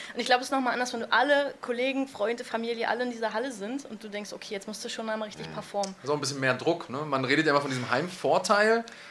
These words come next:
Speaker 1: Aber
Speaker 3: Auf
Speaker 1: es
Speaker 3: der,
Speaker 1: macht, genau, man
Speaker 3: auf
Speaker 1: möchte ja
Speaker 3: deiner
Speaker 1: seine
Speaker 3: Seite
Speaker 1: Fans, Freunde und so auch nicht enttäuschen, was, sich selber sowieso nicht, und man möchte ja was, was leisten und man möchte ja, dass die Leute, die jetzt die Karten kaufen, die einen unterstützen, irgendwie auch, wie gesagt, einen Augenschmaus bieten
Speaker 2: Ja.
Speaker 1: und, äh,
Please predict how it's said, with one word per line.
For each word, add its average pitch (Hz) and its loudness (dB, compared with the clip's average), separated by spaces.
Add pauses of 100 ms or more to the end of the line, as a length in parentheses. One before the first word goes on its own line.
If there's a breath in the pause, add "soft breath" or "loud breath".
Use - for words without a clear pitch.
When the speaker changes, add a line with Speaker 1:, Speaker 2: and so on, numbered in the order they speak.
Speaker 1:
Aber - 2
Speaker 3:
Auf 269 4
Speaker 1:
es - -4
Speaker 3:
der, 233 2
Speaker 1:
macht, - -4
genau, 214 -4
man 220 4
Speaker 3:
auf 240 6
Speaker 1:
möchte 262 2
ja 262 6
Speaker 3:
deiner 247 4
Speaker 1:
seine 175 6
Speaker 3:
Seite 185 -2
Speaker 1:
Fans, 254 0
Freunde 233 -2
und 226 -4
so 226 -2
auch 208 -2
nicht 226 -8 (120)
enttäuschen, 240 -2
was, 208 -8
sich 220 -8
selber 226 2
sowieso 208 -6
nicht, 226 -8 (100)
und 220 -2
man 214 -2
möchte 220 -6
ja 214 -4
was, 196 -12
was 196 -16
leisten 262 -4
und 214 -6 (240 loud breath)
man 214 -4
möchte 220 0
ja, 226 4
dass 226 0
die 233 -8
Leute, 214 -4
die 214 -6
jetzt 214 -6
die 202 -12
Karten 220 -4
kaufen, 240 -4
die 208 -4
einen 208 -4
unterstützen, 214 -8
irgendwie 220 -6
auch, 202 -4 (420 loud breath)
wie 214 -12
gesagt, 220 -4
einen - -6
Augenschmaus 233 -6
bieten 247 -10
Speaker 2:
Ja. 247 -4
Speaker 1:
und, 208 -10
äh, 202 -4